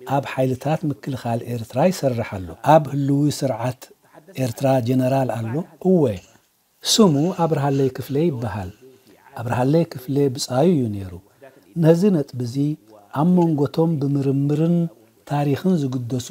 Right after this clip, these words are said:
ወገናት ገና ኣዘራራቢ እዩ ዘሎ። እዚ ሓበሬታ እዚ ብምሃብካ ኣዝየ የመስግን። ካብዚ ንላዕሊ ግን እዚ ጉዳይ እዚ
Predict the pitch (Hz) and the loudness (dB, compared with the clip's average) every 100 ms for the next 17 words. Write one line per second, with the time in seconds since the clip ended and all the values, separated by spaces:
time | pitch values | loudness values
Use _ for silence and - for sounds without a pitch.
0 | 151 131 127 139 143 - 120 131 170 143 | -2 0 0 -2 -4 -2 -2 0 -2 -4
1 | 127 139 139 135 139 156 160 123 113 110 | 0 2 2 2 2 2 0 -2 -4 -6
2 | 95 90 - - _ _ _ _ 185 196 | -6 -10 -14 -20 _ _ _ _ 2 4
3 | - 151 143 131 135 127 117 156 143 131 | 4 4 4 2 2 0 0 0 0 -2
4 | 123 120 - 135 131 131 123 156 190 160 | -2 -6 -4 -4 -2 -4 -4 0 2 4
5 | 131 117 - 113 107 - _ _ _ _ | 4 2 -4 -6 -6 -8 _ _ _ _
6 | - 190 175 190 190 156 135 156 143 147 | -2 4 4 4 2 2 2 0 2 0
7 | 160 - 175 185 175 139 127 131 123 113 | -2 -2 0 0 0 0 0 0 0 -2